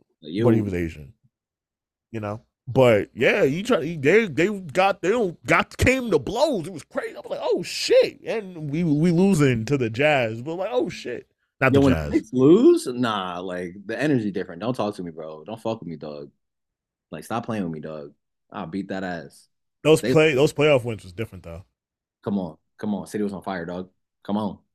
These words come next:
Speaker 2: Gave the city life.
Speaker 1: Cavs in five? That's disgusting.
Speaker 2: Just
Speaker 1: What
Speaker 2: to
Speaker 1: y'all
Speaker 2: show the,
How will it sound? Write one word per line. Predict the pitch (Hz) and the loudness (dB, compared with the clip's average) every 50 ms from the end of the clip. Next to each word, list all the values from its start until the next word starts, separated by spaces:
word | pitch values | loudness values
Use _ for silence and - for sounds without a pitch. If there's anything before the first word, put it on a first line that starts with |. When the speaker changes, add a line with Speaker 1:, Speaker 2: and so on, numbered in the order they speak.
| _ _ _ _ _ _ | _ _ _ _ _ _
Speaker 2:
Gave | - 120 127 123 | -2 -2 0 0
the | 117 117 | -2 -4
city | - - 143 131 123 120 | -2 0 0 0 0 0
life. | 120 127 139 143 143 139 131 123 - - - - - - _ _ _ _ _ _ _ - | 2 4 4 4 4 2 0 -4 -8 -14 -18 -20 -20 -20 _ _ _ _ _ _ _ 0
Speaker 1:
Cavs | 196 208 196 170 | 2 2 2 2
in | 135 127 | 0 0
five? | 135 131 147 170 254 302 359 330 _ _ | 0 0 0 0 0 -2 -4 -6 _ _
That's | - - 349 294 - | -2 -2 -2 -2 -4
disgusting. | - - - - - - - 104 104 104 - - - 71 69 69 _ _ _ _ _ _ _ _ _ _ _ _ - | -8 -10 -10 -10 -10 -10 -8 -6 -8 -8 -10 -12 -14 -14 -14 -16 _ _ _ _ _ _ _ _ _ _ _ _ -14
Speaker 2:
Just | 135 107 147 139 - | -4 -2 -2 0 0
Speaker 1:
What | 220 208 | 0 0
Speaker 2:
to | - | 2
Speaker 1:
y'all | 165 160 151 | 2 4 4
Speaker 2:
show | 143 143 143 - - _ _ _ _ _ _ _ _ _ _ _ - 113 | 4 2 0 -2 -6 _ _ _ _ _ _ _ _ _ _ _ -16 -14
the, | 98 | -14